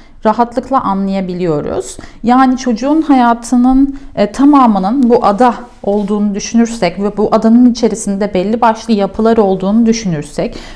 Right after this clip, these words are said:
gördüğünüz gibi bu yapılardan hiçbiri aynı kalmıyor. Çocuğun hayatı baştan sona,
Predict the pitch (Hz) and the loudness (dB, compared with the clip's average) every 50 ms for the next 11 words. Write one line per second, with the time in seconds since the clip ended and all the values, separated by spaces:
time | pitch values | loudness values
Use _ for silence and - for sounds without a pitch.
0 | - - 214 247 240 240 240 262 269 277 285 277 285 - 226 214 214 220 254 247 | -12 -4 0 2 2 2 2 2 2 2 2 0 0 -2 -4 -2 -2 0 0 2
1 | 247 233 240 240 233 220 214 208 214 226 233 233 226 233 226 - - - 240 233 | 0 0 0 2 2 4 4 2 2 0 -2 -2 -2 -2 -4 -4 -4 -2 0 0
2 | - - 185 190 185 185 190 185 - 202 185 165 160 151 147 147 - 170 - - | 0 2 0 0 0 -2 -4 -6 -4 -2 -2 -2 -2 -2 -4 -6 -6 -6 -8 -8
3 | - - - - - - 262 247 226 285 294 320 294 277 285 269 254 247 247 240 | -14 -18 -18 -10 -4 0 0 0 2 2 2 2 4 4 4 6 6 4 2 0
4 | - 214 - 208 208 220 - - - - 262 269 294 285 - - 262 226 214 190 | -2 -2 0 0 0 0 -4 -8 -4 -2 0 0 0 0 -2 -2 0 0 0 0
5 | 190 214 277 294 | -2 -4 -4 -6